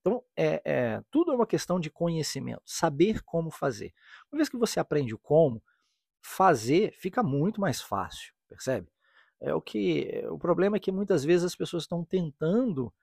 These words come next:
aprender. E aí nessa tentativa e erro, elas muitas vezes desistem porque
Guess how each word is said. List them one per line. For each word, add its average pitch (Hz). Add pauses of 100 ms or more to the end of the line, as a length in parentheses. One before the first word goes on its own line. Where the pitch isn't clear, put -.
(200)
aprender. 113 (580)
E 127
aí 156
nessa 147 (480)
tentativa 160
e 117
erro, 196 (440)
elas 135
muitas 160
vezes 147
desistem 139
porque 151